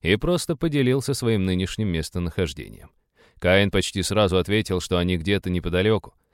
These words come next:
но пока зависли с выбором специализации. Раз уж мы угодили в один фильтр, я пообещал дождаться эльфов, но попросил не тянуть с визитом и закрыл сервис сообщений.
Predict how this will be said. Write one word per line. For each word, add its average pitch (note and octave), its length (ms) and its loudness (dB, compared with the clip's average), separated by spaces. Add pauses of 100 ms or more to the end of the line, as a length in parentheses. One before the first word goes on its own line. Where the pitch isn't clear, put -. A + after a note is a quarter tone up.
(220)
но F#2 180 0
пока B2+ 360 4
зависли A#2 580 2 (160)
с - 140 -8
выбором G2 420 2
специализации. F#2+ 880 0 (400)
Раз A#2 280 2
уж C#3 140 -2
мы C#3 140 0
угодили C3+ 420 2
в A#2+ 60 4
один A#2+ 240 4
фильтр, C3+ 420 -2 (160)
я G2+ 240 0
пообещал A#2+ 500 0
дождаться G#2 600 0
эльфов, A2 520 -2 (120)
но C#3+ 260 0
попросил C3 500 -2
не G#2+ 140 2
тянуть A#2 360 -2
с - 40 -10
визитом F#2 560 0 (220)
и F#2 100 0
закрыл F#2 440 0
сервис E2 360 -4
сообщений. B1 640 -10